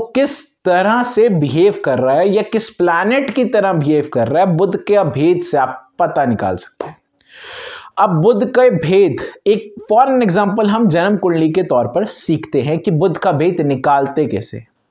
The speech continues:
तो ये जन्म कुंडली है किसी व्यक्ति की, इनके राहु देव सेकंड हाउस में है। इससे पहले मैं आपको एक चीज समझा दूं, मैंने स्टार्टिंग में आपको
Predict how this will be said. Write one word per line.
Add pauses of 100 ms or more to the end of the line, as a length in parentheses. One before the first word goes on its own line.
(720)
तो
ये
जन्म
कुंडली
है (540)
किसी
व्यक्ति
की, (580)
इनके
राहु
देव
सेकंड
हाउस
में
है। (440)
इससे
पहले
मैं
आपको
एक
चीज
समझा
दूं, (380)
मैंने
स्टार्टिंग
में
आपको